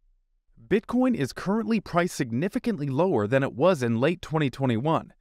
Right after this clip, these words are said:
Still, the mood in the market is as positive as it was back then. That's the message from funding rates, a mechanism that keeps the prices of Bitcoin perpetual futures contracts in sync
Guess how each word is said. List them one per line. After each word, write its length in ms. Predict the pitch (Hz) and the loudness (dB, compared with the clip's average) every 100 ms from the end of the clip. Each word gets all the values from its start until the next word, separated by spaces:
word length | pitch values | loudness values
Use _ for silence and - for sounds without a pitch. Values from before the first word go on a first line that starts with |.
| _ | _
Still, 480 | - - 220 104 95 | -8 2 2 2 0
the 100 | 135 | 0
mood 260 | 127 160 226 | 2 0 0
in 120 | 190 | 0
the 60 | 131 | 0
market 460 | 139 202 - 107 | 0 0 -2 -4
is 180 | - 147 | -2 -2
as 140 | 135 | -2
positive 560 | - - 202 143 110 104 | -4 -6 -4 0 0 0
as 180 | 135 127 | 0 -2
it 140 | 120 | -4
was 300 | 156 170 98 | -2 -2 -2
back 260 | 135 135 - | -2 -2 0
then. 360 | 170 156 85 - _ - | 0 0 -2 -14 _ -4
That's 320 | 135 202 - | -2 -2 -2
the 100 | 247 | 0
message 460 | 175 175 - 117 - | 2 2 0 -4 -2
from 220 | 139 123 | -4 -2
funding 380 | - 190 175 107 | 0 0 0 0
rates, 360 | 98 - - - | -2 -6 -12 -6
a 80 | 139 | -2
mechanism 600 | 180 208 143 117 117 110 | 0 0 0 2 0 2
that 160 | 110 | 0
keeps 280 | - 190 - | -2 -6 -4
the 120 | - | -4
prices 420 | - 143 175 175 | -2 -2 -2 -4
of 140 | 160 117 | -2 0
Bitcoin 520 | 147 - 135 110 107 | 0 -2 0 0 0
perpetual 600 | 127 113 156 185 190 143 | -2 -2 -4 -4 -2 -2
futures 420 | - 196 - 113 | 0 -2 0 -4
contracts 640 | - 110 104 117 107 113 | -2 -4 -2 0 -2 -4
in 240 | - 160 180 | -4 -2 -2
sync 440 | - 196 - - | -2 -4 -4 -10